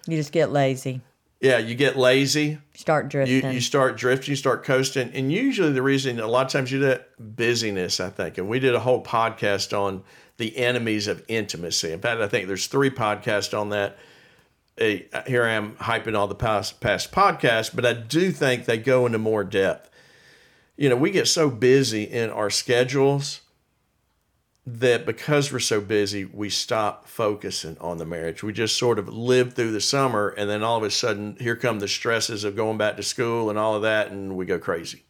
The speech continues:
Speaker 1: Yeah.
Speaker 2: Um, selfishness, when you're just thinking of yourself,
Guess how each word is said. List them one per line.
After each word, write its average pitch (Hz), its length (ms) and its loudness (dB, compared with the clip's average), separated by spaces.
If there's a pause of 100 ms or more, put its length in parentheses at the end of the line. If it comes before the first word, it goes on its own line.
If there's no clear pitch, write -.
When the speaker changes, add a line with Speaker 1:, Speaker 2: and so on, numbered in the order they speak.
(120)
Speaker 1:
Yeah. 123 240 -6 (840)
Speaker 2:
Um, 104 480 0 (580)
selfishness, 139 920 2 (180)
when 107 220 -2
you're 120 100 0
just 117 220 -4
thinking 123 260 2
of 110 100 0
yourself, 120 680 2